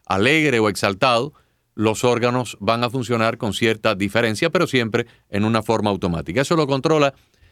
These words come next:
la mente inconsciente y de esa no nos vamos a preocupar.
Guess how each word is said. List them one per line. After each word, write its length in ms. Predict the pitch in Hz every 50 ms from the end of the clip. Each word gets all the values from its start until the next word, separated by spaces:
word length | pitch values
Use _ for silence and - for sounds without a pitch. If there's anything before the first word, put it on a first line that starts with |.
| _ -
la 160 | - 107 107
mente 520 | 113 131 151 165 170 156 - 156 156 - _ -
inconsciente 1000 | - 156 175 175 160 - - 156 151 139 - - 135 107 90 78 73 - - -
y 120 | - 160 175
de 180 | 170 151 147
esa 180 | 156 - 156 143
no 100 | 135 131
nos 120 | 131 117
vamos 260 | 101 110 107 104 98 -
a 80 | -
preocupar. 580 | 87 92 90 85 73 85 85 - - - -